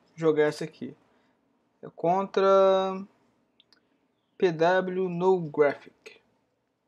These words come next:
Bom, esse time aqui eu não vou jogar contra.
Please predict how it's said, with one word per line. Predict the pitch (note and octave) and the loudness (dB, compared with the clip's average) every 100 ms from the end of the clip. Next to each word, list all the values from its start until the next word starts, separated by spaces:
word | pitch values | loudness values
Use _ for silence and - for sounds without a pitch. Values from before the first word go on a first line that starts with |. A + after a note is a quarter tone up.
| _ _ _ _ _ _ _ _ | _ _ _ _ _ _ _ _
Bom, | C3+ - - _ _ _ _ _ - _ _ _ _ | -12 -12 -16 _ _ _ _ _ -20 _ _ _ _
esse | A#3 A#3 | 6 6
time | C4 A3+ | 0 -2
aqui | G3 A#3 G3+ | -2 -4 -2
eu | C#3+ C3+ | -2 -4
não | D3 F2 F#3+ A3 F#3+ | -10 -16 -6 -4 -2
vou | E3+ | -4
jogar | D3+ C#3+ C3+ | -4 -4 -6
contra. | C3 D#3 F3+ - F#3+ | -8 -8 -8 -10 -18